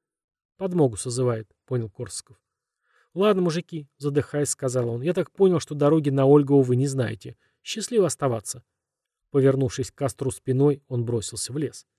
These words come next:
Звуки рога сопровождали его, подталкивая в спину, заставляя бежать, даже когда ноги уже отказывались служить.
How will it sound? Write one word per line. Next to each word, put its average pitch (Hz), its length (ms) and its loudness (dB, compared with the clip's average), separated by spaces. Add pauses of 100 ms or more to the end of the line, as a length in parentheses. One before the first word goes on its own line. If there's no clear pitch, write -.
(760)
Звуки 190 380 -4
рога 196 360 6
сопровождали 175 760 0
его, 117 160 4
подталкивая 131 680 -2
в 113 40 -6
спину, 160 380 -2
заставляя 135 520 0
бежать, 135 380 0
даже 120 200 -2
когда 131 240 0
ноги 135 280 2
уже 123 180 2
отказывались 113 520 -4
служить. 160 440 -8